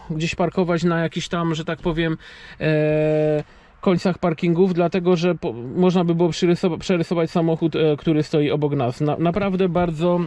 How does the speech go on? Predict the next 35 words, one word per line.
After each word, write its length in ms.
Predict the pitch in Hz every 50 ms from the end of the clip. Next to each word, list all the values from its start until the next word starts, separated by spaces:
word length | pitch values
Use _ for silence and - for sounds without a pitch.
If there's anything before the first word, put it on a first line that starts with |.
| 139 160 160 160
e, 20 | 165
duże 340 | 160 165 180 156 156 170 160
drzwi 280 | 151 147 160 170 175 160
były. 260 | 143 139 135 131 120 - - - - - - -
Jedne 300 | 175 185 180 190 185 175
z 40 |
największych, 560 | 170 185 180 175 190 196 196 - - 196 185 180
jakie 260 | 190 180 - - 175
widziałem, 580 | 160 170 160 147 165 165 170 170 165 165 165 160 - - - - - - 160
mimo 220 | 170 185 180 180 180
że 140 | 156 175 170
samochód 440 | - 185 165 170 175 170 170 160
nie 80 | 170 170
jest 180 | 170 165 - -
wcale 300 | - 185 165 160 160 160
największy, 460 | 160 156 156 160 160 156 - - 160
jakim 300 | 151 147 - - 151 147
jeździłem. 600 | 147 143 143 131 127 127 135 127 120 117 127 127 135
Natomiast 480 | 151 165 - 196 185 185 185 - -
tutaj 280 | 220 220 - 214 196 185
te 120 | - 196
drzwi 220 | 175 156 165 175 170
są 280 | - - 180 175 170
odpowiednio 880 | - 190 196 180 - - - 202 190 170 196 190 175 165 185 190 185 180 170 - - - - - - - - - -
wszystko 400 | - - 202 180 - - 190 170
i 100 | 202 185
wyprofilowane 880 | 190 190 - 180 185 - 208 185 180 190 185 185 180 185 180 180 175
i 200 | - 165 175 170
tutaj 320 | 151 - 190 - 196 180 180
jest 120 | 180 -
ten 80 | 202 180
słupek 300 | - 202 180 196 175 180
odpowiednio 500 | 180 - - 190 175 196 190 175 196 180
dobrany, 400 | 175 180 170 185 180 180 180 185
no, 140 | 185 185